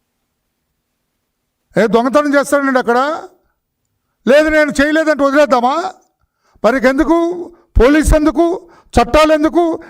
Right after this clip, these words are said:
న్యాయస్థానాలు ఎందుకు, లాయర్లు ఎందుకు, జడ్జీలు ఎందుకు?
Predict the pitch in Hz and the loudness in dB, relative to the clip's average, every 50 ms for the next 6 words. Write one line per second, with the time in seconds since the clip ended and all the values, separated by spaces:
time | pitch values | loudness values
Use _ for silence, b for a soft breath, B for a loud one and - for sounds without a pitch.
0 | B B 214 220 247 294 302 - - 302 302 302 302 294 302 294 285 302 - 330 | B B 0 2 2 2 2 2 2 2 2 2 2 0 0 0 -2 -2 -2 0
1 | 339 320 277 - B B B B 208 226 269 302 311 302 311 302 294 285 - 220 | -2 -2 -2 -6 B B B B 2 4 6 4 4 4 2 2 0 0 0 0
2 | 254 339 330 294 - B B B B 175 226 269 220 196 311 320 320 320 302 330 | 0 0 -2 -2 -4 B B B B 0 0 2 2 2 2 2 2 2 0 0
3 | - 339 349 330 392 370 | 0 0 -2 -2 -4 -8